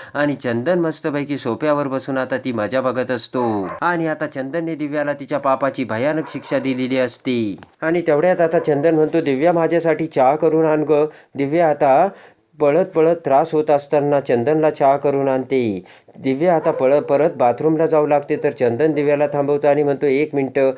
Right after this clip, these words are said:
अगोदर तू पी, नाविलाजाने दिव्या आता तो चहा पिते."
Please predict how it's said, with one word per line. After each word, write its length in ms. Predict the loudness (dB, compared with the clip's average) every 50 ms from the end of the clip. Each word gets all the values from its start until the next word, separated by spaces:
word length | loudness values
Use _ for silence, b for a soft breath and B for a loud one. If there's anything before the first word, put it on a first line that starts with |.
| B B B B B
अगोदर 440 | 0 2 2 2 0 2 2 2 2
तू 200 | 0 -2 -2 -2
पी, 360 | -2 -2 -2 0 0 -2 -4 -6 -8 B B B B B -2
नाविलाजाने 680 | 0 0 2 2 0 2 2 2 2 2 2 2 2
दिव्या 320 | 0 0 0 0 2 2 2
आता 160 | 2 2 0
तो 120 | -2 -2
चहा 300 | -4 -2 0 2 2 2
पिते." 560 | 2 0 -4 -6 -2 -2 0 0 0 -2 -4